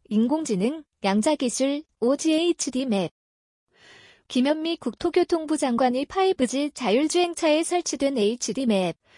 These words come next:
영상통화 장치 등에 대해 설명을 듣고 있다. 제이퀴리,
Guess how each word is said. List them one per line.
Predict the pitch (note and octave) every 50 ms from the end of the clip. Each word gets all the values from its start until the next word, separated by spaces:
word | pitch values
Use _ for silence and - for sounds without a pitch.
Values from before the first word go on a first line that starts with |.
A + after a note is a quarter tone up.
| - - - _ - -
영상통화 | G#3 G3+ G#3+ B3 E4 F4 F4+ - - F4+ E4+ E4+ E4+ E4
장치 | D4 A#3+ G#3+ G#3+ - F4
등에 | D#4+ E4 D4 C#4+ D4 D4+
대해 | - - C4 C4+ C#4 D4 D#4
설명을 | D#4 - F#4 F#4 F4+ F#4 F4 E4+ E4+ E4+
듣고 | - A3+ F#3 - - C4+
있다. | C#4 A3+ _ _ - F3+ E3+ F3 F3+ F3 _ _ _ _ _ _ _ _ _ _ _ _ _ - - - - _ _
제이퀴리, | - - B3 A3 B3 C4 - - - D#4 B3 G#3+ G3+ B3 D#4 F4